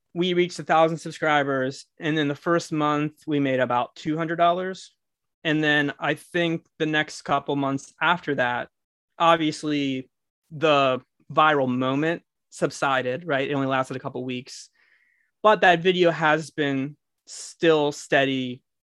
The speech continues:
in views between, like, April and August. So we're continuing to get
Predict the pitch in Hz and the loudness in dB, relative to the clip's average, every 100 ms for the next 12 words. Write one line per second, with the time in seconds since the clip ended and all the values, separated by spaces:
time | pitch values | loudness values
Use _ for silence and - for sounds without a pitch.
0 | _ _ _ - 147 135 127 185 208 156 | _ _ _ -4 0 0 -2 0 0 2
1 | 139 135 - - _ _ _ _ _ - | -2 -6 -16 -20 _ _ _ _ _ -12
2 | 147 - 147 135 127 120 - 135 - _ | -12 -4 -2 -2 -4 -8 -10 -10 -10 _
3 | _ _ _ _ _ _ _ _ _ _ | _ _ _ _ _ _ _ _ _ _
4 | 165 143 160 127 120 117 156 131 71 - | -6 -4 -2 -4 -4 -4 -2 -4 -6 -18
5 | - _ _ _ _ _ _ - - 170 | -20 _ _ _ _ _ _ -14 -2 2
6 | 156 151 147 139 131 - _ _ _ _ | 2 2 0 -2 -4 -10 _ _ _ _
7 | _ _ - 170 180 175 185 170 170 170 | _ _ -8 0 0 0 -6 -4 -2 0
8 | 170 175 151 147 143 143 | -2 -4 -2 0 2 0